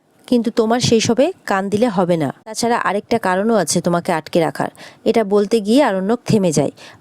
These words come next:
রোশনাই আরণ্যকের দিকে তাকায় অবাক হয়ে। সেই চিঠিটার কথা মনে পড়ে আরণ্যকের। "রোশনাই, তোমার মধ্যে না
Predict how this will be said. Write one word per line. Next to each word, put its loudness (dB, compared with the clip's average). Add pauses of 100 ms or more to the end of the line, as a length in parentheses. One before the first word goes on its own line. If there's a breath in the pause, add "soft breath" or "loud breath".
রোশনাই 2
আরণ্যকের 0
দিকে 2
তাকায় 0
অবাক 0
হয়ে। 0 (440)
সেই 2
চিঠিটার 2
কথা 0
মনে 2
পড়ে 2
আরণ্যকের। 0 (600)
"রোশনাই, 2 (380 soft breath)
তোমার 2
মধ্যে 2
না 0